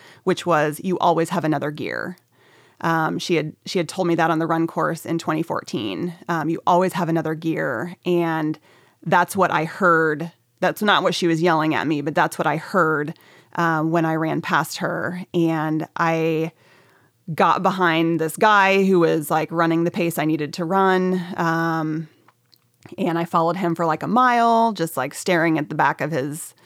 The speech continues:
jersey. And then I was just,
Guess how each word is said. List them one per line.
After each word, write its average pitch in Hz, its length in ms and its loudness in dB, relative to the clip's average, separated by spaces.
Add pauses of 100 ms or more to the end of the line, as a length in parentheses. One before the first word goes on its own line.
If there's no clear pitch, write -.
(320)
jersey. 175 880 4
And 165 240 2
then 160 520 0 (1300)
I 170 160 0
was 175 160 2
just, 165 200 -4